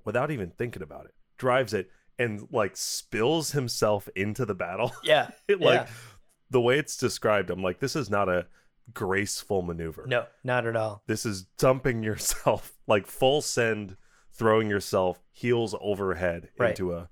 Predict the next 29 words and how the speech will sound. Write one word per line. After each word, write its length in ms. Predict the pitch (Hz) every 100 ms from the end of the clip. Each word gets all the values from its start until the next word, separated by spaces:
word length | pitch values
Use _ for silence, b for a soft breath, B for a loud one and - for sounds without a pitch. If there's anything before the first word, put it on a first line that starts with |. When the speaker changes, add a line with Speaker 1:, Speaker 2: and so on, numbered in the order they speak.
| _
Speaker 2:
right. 120 | 113
Speaker 1:
fist 220 | 104 90 -
fight. 320 | 85 82 -
Speaker 2:
Crushing 460 | - 143 - 143
bodies, 540 | 113 123 123 123 117 113
damaging 500 | - 135 196 185 185
the 100 | 180
cart, 400 | - 139 185 190
you 120 | 165 160
know, 300 | 170 185 185
like, 220 | 139 127
the, 180 | 123 120
one 160 | 127
of 80 | 123
the 60 | 117
Speaker 1:
Yeah. 260 | - 98 135 160
Speaker 2:
suspensors 220 | 139 131
gets 220 | 135 -
damaged. 540 | 131 127 131 127 -
He's, 180 | - 113
like, 200 | 120 113
thrown 340 | - 113 120 117
from 160 | -
the 80 | 113
cart. 400 | 113 120 117 117 _ _ _ _ _ -
This 160 | 135
is 100 | 131
all 400 | - 143 117 117 -
instinct. 640 | 113 - 117 117 - -